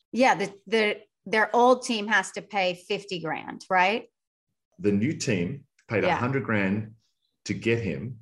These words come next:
Speaker 1: Yeah.
Speaker 2: If they don't keep him, they gotta get fifty grand. They get fifty grand back.
Speaker 1: Okay. Yeah.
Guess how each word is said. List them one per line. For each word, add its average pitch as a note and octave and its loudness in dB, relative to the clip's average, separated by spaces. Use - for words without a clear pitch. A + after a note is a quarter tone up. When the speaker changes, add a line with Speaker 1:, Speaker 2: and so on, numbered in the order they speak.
Speaker 1:
Yeah. F3 -2
Speaker 2:
If A#2 -2
they A2 2
don't A#2 0
keep - -4
him, F#2+ -2
they F#2 0
gotta F#2+ 2
get F#2+ -6
fifty A2 -6
grand. E2+ -4
They G2+ 0
get G#2 -2
fifty G#2+ -6
grand F2 -4
back. - -8
Speaker 1:
Okay. F#3+ -2
Yeah. F3+ 0